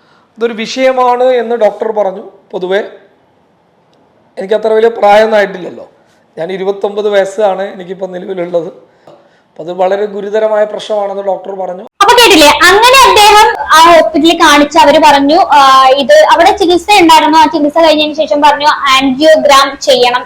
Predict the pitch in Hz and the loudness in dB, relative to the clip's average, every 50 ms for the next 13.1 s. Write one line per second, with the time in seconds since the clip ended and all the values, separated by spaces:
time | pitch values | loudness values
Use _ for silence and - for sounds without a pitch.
0 | - 262 254 262 254 254 214 202 190 190 - - _ _ 240 254 254 233 285 285 | -10 -8 -4 -2 0 0 0 -2 -4 -10 -14 -18 _ _ -6 -6 -2 0 2 2
1 | 294 302 302 294 311 311 320 311 302 294 285 302 294 285 277 269 269 285 285 277 | 4 2 2 2 2 2 2 2 2 2 2 2 2 2 2 2 2 2 2 2
2 | 302 294 285 247 254 262 285 - - _ _ _ - - _ _ 285 294 302 311 | 2 4 4 4 2 0 0 -4 -12 _ _ _ -20 -20 _ _ 2 4 4 6
3 | 302 302 - - 277 - - 277 277 277 277 285 302 294 294 311 311 285 220 269 | 6 6 4 4 2 2 2 2 2 4 4 4 4 4 6 6 4 4 4 4
4 | 277 277 277 285 277 277 262 262 262 262 285 254 269 262 254 254 262 240 - 240 | 4 4 4 4 2 2 4 4 4 4 4 4 2 2 4 2 2 0 0 -4
5 | 233 - 277 277 254 233 240 247 240 240 269 269 269 247 233 240 247 247 285 269 | -2 0 2 2 4 4 2 0 0 2 2 2 4 4 2 2 2 0 -2 0
6 | - 277 262 262 269 262 247 - - 262 254 262 262 262 226 202 - - 254 254 | 2 2 2 2 2 0 -2 -2 0 2 2 4 4 2 2 -2 -6 -6 -4 0
7 | 240 262 262 269 240 233 233 - - - 294 277 247 - - 247 226 - - 311 | 0 0 2 2 0 0 -2 -4 -2 0 0 0 0 -2 -4 -6 -4 0 2 2
8 | 403 370 - 269 269 262 254 247 240 240 247 247 247 254 262 269 269 277 269 269 | 2 2 2 2 4 4 4 4 2 0 -4 -4 -2 0 4 4 4 4 2 0
9 | - - - - _ _ _ 285 277 262 302 302 311 311 311 311 320 311 294 285 | -4 -12 -18 -20 _ _ _ 2 4 4 6 6 6 4 4 2 2 2 4 4
10 | 311 339 - - 247 240 277 285 285 294 330 - - - 381 330 311 294 285 277 | 4 4 2 2 2 2 4 4 6 4 4 2 0 0 0 0 2 2 0 2
11 | 262 294 311 311 311 302 302 285 269 262 262 269 269 285 294 269 262 277 302 349 | 4 4 4 4 4 4 4 2 2 2 2 2 2 4 4 4 4 4 2 0
12 | - - 247 262 - 269 262 - 294 285 277 240 285 285 269 226 208 233 320 359 | -2 -4 -6 -4 -4 -4 -4 -2 0 0 2 2 2 2 2 2 0 -2 -4 -6
13 | - | -6